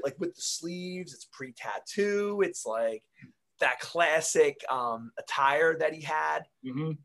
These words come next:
Speaker 1: know, very simple, the white with, with the stri-, with the different stripes on it.
Speaker 2: Yep.
Speaker 1: And he goes against perennial WrestleMania loser, right? As, uh,
Speaker 2: <laughs> Yeah.
Speaker 1: as history played out, um, El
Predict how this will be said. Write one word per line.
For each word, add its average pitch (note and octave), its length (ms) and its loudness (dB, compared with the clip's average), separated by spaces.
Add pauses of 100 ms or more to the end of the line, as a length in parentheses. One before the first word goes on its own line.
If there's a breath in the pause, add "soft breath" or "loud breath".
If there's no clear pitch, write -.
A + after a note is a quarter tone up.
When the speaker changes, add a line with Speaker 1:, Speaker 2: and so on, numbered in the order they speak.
(120)
Speaker 1:
know, C#3 100 -2
very C3 220 4
simple, C#3 400 0
the C3 60 -2
white B2+ 420 -2
with, B2+ 160 -10
with B2 100 -18
the - 80 -12
stri-, - 240 -4
with A#2+ 120 -8
the B2 60 -18
different B2 220 -12
stripes B2+ 380 -4
on B2+ 220 -4
it. A#2 160 -6 (440)
Speaker 2:
Yep. B2 200 -6 (880)
Speaker 1:
And D#3 120 -2
he G#3 200 -2
goes A3+ 260 8
against E3 680 -2 (260)
perennial G3 540 4
WrestleMania G#3 680 2
loser, C#3 640 0
right? A#2 240 0
As, A2 240 0
uh, A#2+ 240 2 (160)
Speaker 2:
<laughs> F#3 160 0
Yeah. F#3 200 4
Speaker 1:
as - 200 6
history F3+ 380 2
played E3 320 4
out, C#3+ 380 6 (960 soft breath)
um, D#3 300 8
El D3+ 120 8